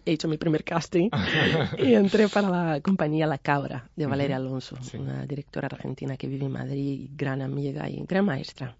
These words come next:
Speaker 2: Ujú.
Speaker 1: Y fue toda una revolución, porque cuando entré con ese tipo de lenguaje escénico, eh, embarqué en un viaje.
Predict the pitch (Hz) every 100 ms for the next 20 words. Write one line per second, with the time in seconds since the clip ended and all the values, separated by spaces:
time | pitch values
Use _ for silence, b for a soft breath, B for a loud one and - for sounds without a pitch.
0 | - 117 104 110 175 202 208 196 196 180
1 | 160 156 139 120 120 120 - 147 - -
2 | 147 143 - 151 151 - - 170 156 139
3 | 139 - 156 - 175 160 - 175 - B
4 | B B B B B - 151 147 139 127
5 | 120 - 147 131 143 160 165 127 123 190
6 | 127